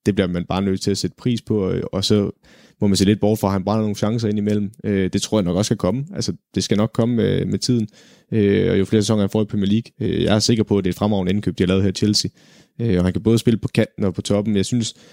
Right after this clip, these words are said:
han bliver lidt ensom deroppe, når han spiller alene deroppe nogle gange, fordi han ikke har fysikken til det, øh, og skal meget gerne have bolden, så han kan blive retvendt. Fordi hvis han er fejlvendt, jamen, så får han det svært mod nogle større centerforsvar, der kommer ind på kroppen af ham,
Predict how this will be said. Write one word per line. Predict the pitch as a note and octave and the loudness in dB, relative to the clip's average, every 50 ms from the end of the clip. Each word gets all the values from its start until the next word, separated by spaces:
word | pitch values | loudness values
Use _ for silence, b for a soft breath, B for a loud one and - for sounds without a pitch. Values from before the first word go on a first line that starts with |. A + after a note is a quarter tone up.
| B B B B B B | B B B B B B
han | - - A2+ | 0 2 4
bliver | A2+ A#2 A#2 | 4 4 4
lidt | B2+ B2 | 4 4
ensom | B2+ C3 B2+ A2+ A2+ A2 | 4 2 2 2 0 2
deroppe, | G#2 G#2 G#2 A#2 | 2 0 0 0
når | |
han | G2+ | -4
spiller | F#2+ - A2 G#2+ | -2 0 2 2
alene | G#2 G2+ G#2+ A#2 A2 | 4 4 2 2 2
deroppe | G#2 G2 F#2+ - | 2 0 0 0
nogle | G#2+ G#2 G2+ G2 | -2 -2 0 0
gange, | F#2+ G2 G2 | -2 -2 -4
fordi | - G#2 G2+ | -2 0 2
han | F#2+ G2 | 2 2
ikke | G2+ - | 2 2
har | G#2+ G2+ | 2 0
fysikken | F#2+ G#2+ G2 - A2+ A2 A2+ G2 | -2 -4 -4 -4 -2 -2 -2 -2
til | - G3+ - | -2 -2 0
det, | G#2 G2 - - - | 0 -2 -2 -4 -4
øh, | - G2+ F#2+ F#2+ F#2 F#2 F#2 F2+ F#2 | -2 0 2 2 2 2 2 0 0
og | F2+ F2+ | -2 -2
skal | - - G2+ | -2 0 0
meget | F#2 F#2 F#2+ G2+ | 2 2 2 2
gerne | G2 G2 F#2+ G2 G2 G2 F#2+ | 2 2 2 2 0 -2 -2
have | G2 A2 G#2 | -2 -2 0
bolden, | - G2+ G#2 G#2 G2+ - G2+ F2+ | 0 0 0 0 -2 -6 -6 -4
så | - | -4
han | F#2 F#2 | -4 -4
kan | F2+ F#2 | -4 -4
blive | F2 F#2+ F#2+ F2 | -4 -4 -2 -2
retvendt. | F#2+ G2+ G2+ - - F#2+ F#2 - b b b b b b - | -2 -4 -2 -2 -4 -4 -4 -6 b b b b b b -2
Fordi | G2+ F#2 | 0 0
hvis | E2+ D#2+ | 2 0
han | G2 D#2+ | 0 -2
er | D2+ | -2
fejlvendt, | - F#2 G2+ A2 A#2 G#2+ G#2 G2+ F#2+ | 0 0 0 0 0 0 0 -2 -2
jamen, | E2 F2+ | -4 -4
så | - - G2 | -6 -6 -4
får | - F#2+ F#2+ | -4 -4 -2
han | F#2+ | -2
det | F#2 F2+ | -2 -2
svært | - G2 F#2 F2+ | 0 -2 0 -2
mod | F#2+ F2+ | -2 -4
nogle | F#2 F#2 | -6 -4
større | - - G2 G2 G2 | -2 -2 0 0 0
centerforsvar, | - G#2 G2 F#2+ - - F2 F2+ F2+ F2 F2+ | 0 0 0 0 0 -2 -4 -4 -4 -4 -6
der | F2 | -4
kommer | - G2+ G2 | -4 -4 -4
ind | F2+ | -2
på | - - | -4 -6
kroppen | - - F#2+ G2 G#2 G2 | -2 -2 -2 0 0 -2
af | F#2+ | -2
ham, | G#2 G2+ G#2 | -2 -4 -6